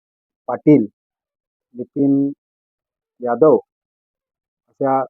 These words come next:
पाच पुरस्कारांचा त्यामध्ये समावेश आहे. तरी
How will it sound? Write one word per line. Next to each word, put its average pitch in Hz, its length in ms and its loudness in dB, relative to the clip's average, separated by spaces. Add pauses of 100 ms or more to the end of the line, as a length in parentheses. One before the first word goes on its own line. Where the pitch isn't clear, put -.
(360)
पाच 135 160 -4 (140)
पुरस्कारांचा 120 540 -8
त्यामध्ये 120 400 -6
समावेश 120 500 -6
आहे. 110 120 -6 (720)
तरी 131 260 -14